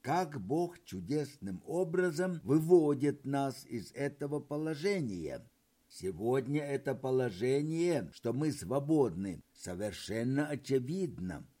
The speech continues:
но мы это забыли, потому что имеем этот так называемый луковый синдром. А вы не знаете, что это такое? Я могу это освежить в вашей памяти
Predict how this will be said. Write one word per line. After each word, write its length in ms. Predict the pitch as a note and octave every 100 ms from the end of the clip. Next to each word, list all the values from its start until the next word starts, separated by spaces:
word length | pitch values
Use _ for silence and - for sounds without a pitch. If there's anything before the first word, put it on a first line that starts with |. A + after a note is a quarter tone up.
| -
но 260 | G2 A#2+
мы 500 | B2 D3+ G3 F3+ A#2
это 440 | B2+ D#3+ E3 E3 D#3
забыли, 880 | C#3+ D#3 A#2+ D#3 G#3 F#3+ A2+ E2 - _ _
потому 500 | F#2+ E2+ A#2 C#3 E3
что 240 | D#3 C#3
имеем 680 | A2 A2 G#2+ C3 D#3+ E3 B2+ -
этот 640 | C#3 D#3 - D#3 B2 - _ -
так 300 | C#3+ C#3+ B2
называемый 1120 | B2+ B2 G#2+ A2+ G#2+ C3 D#3+ E3 F3 F3+ D#3+
луковый 720 | A2 D3+ E3 D#3 D3+ C#3 D#3+
синдром. 1000 | C#3 - D3+ D#3+ C3+ D3 F#3+ F3 G2 D2+ - _ _ _ _ -
А 140 | G2
вы 200 | G#2 C3+
не 180 | C3+ C3+
знаете, 720 | F2 F2 E2 F#2+ A#2+ F3+ F3+
что 260 | F3 F3 F3
это 220 | F3 F3
такое? 640 | F3 E3 - F#3 F#3+ E3+ - _ -
Я 180 | F#2
могу 480 | A2 C#3+ C#3+ E3 F3+
это 340 | D3+ D3 E3+ D#3
освежить 800 | D#3+ D3 D#3 G3+ F#3 F#3 A2+ G2
в 140 | F#2
вашей 400 | A#2 G2+ - A#2+
памяти 760 | - B2 A2+ B2+ C#3+ - F3+